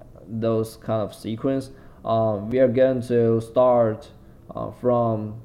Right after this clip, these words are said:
according to the alphabet sequence. So just starting from the s-, um, uh, smallest one, which is L here.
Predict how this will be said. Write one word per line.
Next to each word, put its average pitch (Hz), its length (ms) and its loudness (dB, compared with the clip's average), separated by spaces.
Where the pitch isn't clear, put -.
according 151 540 6
to 123 100 -2
the 120 100 0
alphabet 120 600 2
sequence. 139 560 -4
So 117 640 2
just 127 340 -6
starting 120 400 2
from 107 400 -8
the 104 200 -2
s-, - 280 -10
um, 101 320 -4
uh, 98 100 -6
smallest 110 560 -2
one, 123 240 2
which 110 120 -2
is - 220 -16
L 127 240 4
here. 131 480 -2